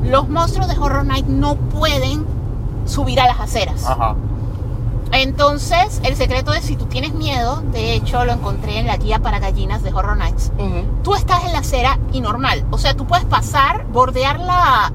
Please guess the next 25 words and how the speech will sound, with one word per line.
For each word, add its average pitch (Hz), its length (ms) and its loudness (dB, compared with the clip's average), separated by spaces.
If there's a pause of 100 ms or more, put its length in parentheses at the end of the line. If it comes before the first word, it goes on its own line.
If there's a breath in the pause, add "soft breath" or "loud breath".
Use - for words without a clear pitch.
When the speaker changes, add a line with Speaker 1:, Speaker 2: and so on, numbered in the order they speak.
(120)
Speaker 1:
los, 240 460 -2 (720)
eh, 196 180 -2
los 269 140 2 (100)
scare 302 240 0
zones 311 380 -2
desde 233 220 -2
la - 80 0
acera - 200 -2
y - 40 -2
no 220 120 -2
te 220 80 -6
pasa 107 240 -2
nada. 151 260 -2 (360)
Speaker 2:
¿Así - 180 0
se 190 100 0
llama 202 180 2
la 190 100 2
página? 156 280 -2
¿Guía 147 220 -2
de 165 100 -2
gallinas 143 300 -2
para 123 180 -4
Horror 135 220 -2
Nights? - 240 -2 (460)
Speaker 1:
No, 254 320 0